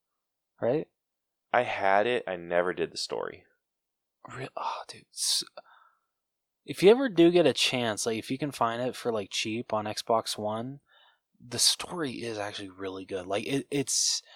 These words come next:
Speaker 1: like, Red Dead Two story is definitely better, but for a Grand Theft Auto game, y-,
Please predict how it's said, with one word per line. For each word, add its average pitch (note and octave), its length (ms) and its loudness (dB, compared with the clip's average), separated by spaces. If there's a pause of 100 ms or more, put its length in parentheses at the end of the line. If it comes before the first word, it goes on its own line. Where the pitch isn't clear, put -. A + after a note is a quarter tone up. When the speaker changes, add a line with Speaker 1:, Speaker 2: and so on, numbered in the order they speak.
(200)
Speaker 1:
like, B2+ 200 0
Red E3+ 160 10
Dead E3+ 160 6
Two D#3+ 160 2
story C3 320 4
is A#2+ 100 0
definitely A#2 400 0
better, G2 580 0
but A2+ 200 -2
for A2 160 -4
a G2+ 60 -10
Grand D3+ 280 -2
Theft - 180 -6
Auto A2 280 4
game, F#2 420 -6 (640)
y-, A#2 140 -14